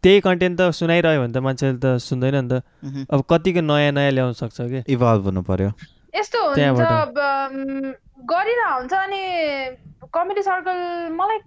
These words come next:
Speaker 4: जहाँसम्म लाग्छ कि उनीहरूले राम्रो, राम्रो बिटहरू चाहिँ YouTube-मा राख्छ जस्तो लाग्छ कि, लाइक, त्यहाँ अब लाइभमा हेर्दाखेरि कतिको अडियन्सहरूले कस्तो खालको response गर्यो भन्ने खालकोमा पनि हेर्छ, अनि script पनि हेर्छ, त्यो पुरै processing नै हुन्छ कि उनीहरूको सबै।
Speaker 2: अँ,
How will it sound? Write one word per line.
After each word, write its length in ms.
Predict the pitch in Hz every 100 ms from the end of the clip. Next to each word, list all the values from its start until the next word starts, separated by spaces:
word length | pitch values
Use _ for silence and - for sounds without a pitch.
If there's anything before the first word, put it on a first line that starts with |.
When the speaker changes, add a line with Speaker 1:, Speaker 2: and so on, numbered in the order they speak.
| -
Speaker 4:
जहाँसम्म 420 | 330 381 403 381
लाग्छ 200 | 359 349
कि 120 | 370
उनीहरूले 300 | 381 349 285
राम्रो, 200 | 269 320
राम्रो 160 | 381 339
बिटहरू 440 | 254 294 240 196
चाहिँ 600 | 214 302 277 233 208 185 220
YouTube-मा 300 | 247 254 240
राख्छ 220 | 220 214
जस्तो 220 | 220 - 220
लाग्छ 240 | 202 -
कि, 100 | 254
लाइक, 240 | 233 220 - - - - - _
त्यहाँ 240 | 320 311 302
अब 80 |
लाइभमा 480 | 294 285 294 294 311
हेर्दाखेरि 800 | 294 220 214 233 254 247 320 294 277
कतिको 500 | 269 302 302 285 254
अडियन्सहरूले 720 | 214 247 254 233 220 214 220
कस्तो 160 | 240 269
खालको 200 | 254 233
response 480 | 226 233 - 233 226
गर्यो 540 | 214 220 262 277 202 196
भन्ने 240 | - - -
खालकोमा 320 | 220 226 226
पनि 180 | 247 220
हेर्छ, 280 | 190 196
अनि 220 | 240 226 240
script 340 | - 294 294
पनि 260 | 294 285 240
हेर्छ, 260 | 196 214 233
त्यो 220 | 220 -
पुरै 180 | 302 320
processing 520 | - 269 285 269 269
नै 60 |
हुन्छ 220 | 294 196 226
कि 100 | 277
उनीहरूको 340 | 233 202 233
सबै। 260 | 226 - 285
Speaker 2:
अँ, 260 | 294 143